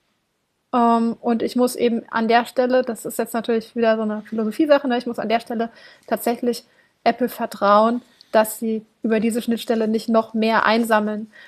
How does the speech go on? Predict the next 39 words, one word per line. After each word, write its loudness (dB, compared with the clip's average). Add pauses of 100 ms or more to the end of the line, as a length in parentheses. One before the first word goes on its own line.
(100)
Das -4
muss 2
ich -6
Apple 2
aber 0 (120)
eigentlich 0
sowieso, 2
weil 0
ich -6
ja -4
ihr -4
komplettes -2
Betriebssystem -6
I -2
O 0
S -2
an -6
der -4
Stelle -6
benutze -4
und -6
die -4
könnten -4
ja 2
auch 2
weitere 0 (340)
Ausspähdinge -2
an -2
beliebigen -2
Stellen -4
im -4
Betriebssystem -6
und -8
jetzt -14
nicht -6
nur -4
in -8
Bluetooth -10
einbauen. -4